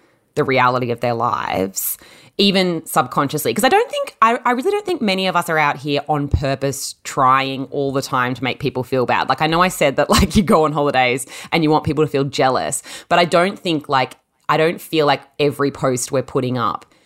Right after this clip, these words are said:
has that intent. I think it's just on occasion we slip into the sick cycle of, you know, wanting to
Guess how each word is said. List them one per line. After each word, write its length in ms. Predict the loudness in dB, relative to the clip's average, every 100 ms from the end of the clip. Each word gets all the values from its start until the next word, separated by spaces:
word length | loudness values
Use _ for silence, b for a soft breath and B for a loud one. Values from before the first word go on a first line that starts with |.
| b b
has 280 | 0 0 2
that 180 | 0 -2
intent. 520 | -2 -2 -2 -2 -4
I 100 | -2
think 240 | -2 -2 -4
it's 160 | -6
just 400 | -4 -4 -4 -10 -18 _ _ _ 0
on 140 | 0
occasion 680 | 0 0 2 2 2 -2 -2
we 300 | -2 -2 -4
slip 460 | -6 -6 -2 -2 -2
into 340 | 0 0 0
the 440 | 0 0 2 0 -4 _ _ _ _ _
sick 380 | -8 -4 -4 -4
cycle 500 | 0 2 2 0 -2
of, 220 | -4 -4
you 140 | -4 -4
know, 120 | -2
wanting 640 | -2 -2 -2 -4 -6 -10 _ _
to 680 | -4 -2 0 0 -2 -4 -6